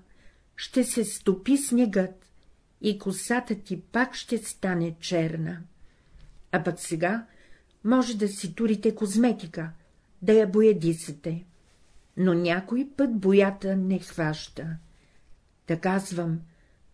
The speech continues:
знайте всяко нещо на своето време. Има някой път неща, на които не е дошло времето.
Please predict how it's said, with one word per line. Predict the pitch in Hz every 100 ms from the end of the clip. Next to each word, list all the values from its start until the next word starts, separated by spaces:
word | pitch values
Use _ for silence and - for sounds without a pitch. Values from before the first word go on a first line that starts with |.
| -
знайте | - 170 202 196 196 196
всяко | 170 - 226 220 240
нещо | 240 233 226 - - 214 - _ _ -
на | 170
своето | 165 - 196 185 180 175
време. | 180 175 170 170 160 - _ _ _ _ - _ _ -
Има | 285 269
някой | 254 247 226 202
път | 208 196 196
неща, | 170 160 - 247 262 - _ - - -
на | 175 170
които | 170 175 254 - 226 220
не | 180 170 170
е |
дошло | 190 214 - 214 226
времето. | 220 262 226 170 - 160